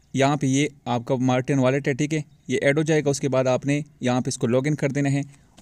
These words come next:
ऊपर आप लोग देख सकते हैं Aptos है, DevNet होगा,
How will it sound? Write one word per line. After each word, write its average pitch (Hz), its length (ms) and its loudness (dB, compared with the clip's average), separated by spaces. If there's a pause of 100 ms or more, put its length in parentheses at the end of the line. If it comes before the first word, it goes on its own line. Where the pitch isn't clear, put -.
ऊपर 139 220 2
आप 135 160 4
लोग 131 140 2
देख 131 160 0
सकते 143 300 -2
हैं 139 380 -2 (960)
Aptos 143 420 0
है, 143 220 0 (200)
DevNet 135 560 0
होगा, 131 440 0